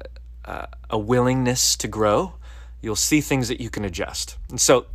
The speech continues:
those are the three things that I tell people when they're wondering, "How did you make that jump?" Well, it wasn't overnight. I gained knowledge, I read books, I listened to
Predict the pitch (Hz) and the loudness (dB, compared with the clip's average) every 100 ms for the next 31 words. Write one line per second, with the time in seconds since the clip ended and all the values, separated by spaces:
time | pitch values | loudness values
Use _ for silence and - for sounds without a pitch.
0 | - 240 247 214 143 - 170 175 - 147 | 2 6 8 6 2 0 -2 -2 -2 -2
1 | 143 131 117 - 156 160 120 107 101 104 | 0 0 0 0 -2 -2 -6 -4 -4 -2
2 | 113 117 110 107 123 120 107 - - - | -4 -2 -2 0 0 0 -2 -6 -20 -14
3 | - - 196 220 180 185 165 143 113 127 | -4 0 2 0 -2 -2 -2 -2 -2 2
4 | 165 139 - - 147 175 180 208 190 143 | 2 2 -2 -2 4 6 6 4 4 4
5 | 123 202 208 - - - - - - - | 6 4 4 -4 -16 -20 -20 -20 -20 -2
6 | 139 156 156 135 131 185 170 143 123 160 | 2 4 2 -2 -2 -2 0 4 6 4
7 | 226 - - - - - - - - - | 2 0 -2 -4 -10 -18 -20 -20 -6 -2
8 | 127 123 143 139 131 151 - - - - | 2 6 4 6 4 4 2 -4 -4 -6
9 | - - 135 131 131 - 156 151 151 147 | -8 -2 0 0 0 0 -2 2 2 2